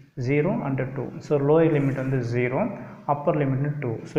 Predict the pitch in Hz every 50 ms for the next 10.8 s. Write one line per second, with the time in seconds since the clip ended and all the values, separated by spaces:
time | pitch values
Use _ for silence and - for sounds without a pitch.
0 | 143 143 139 139 165 160 160 151 143 139 143 139 139 131 - 143 139 143 - 139
1 | 131 - 135 - 185 220 262 - - - - - - - - 151 160 165 160 151
2 | 143 139 143 175 247 - - - 151 147 147 143 139 - 165 202 - - 151 143
3 | 147 147 139 135 - 135 165 139 151 131 120 120 117 113 - 110 117 127 - -
4 | - - - - - - _ - 160 160 - - 170 165 156 143 135 147 143 143
5 | - 131 131 131 127 123 120 123 117 131 170 214 - - - - - - - -
6 | 175 165 151 147 147 147 160 170 165 156 147 143 143 139 139 139 135 - 143 143
7 | 143 143 143 135 - 139 139 143 165 185 196 151 143 143 143 147 147 147 143 -
8 | 147 151 147 - - 147 139 143 147 147 151 151 151 147 147 139 135 135 131 139
9 | 135 131 131 131 - - 143 143 135 139 131 139 139 139 190 233 233 - - -
10 | - - - 139 139 139 131 147 151 147 147 143 151 143 147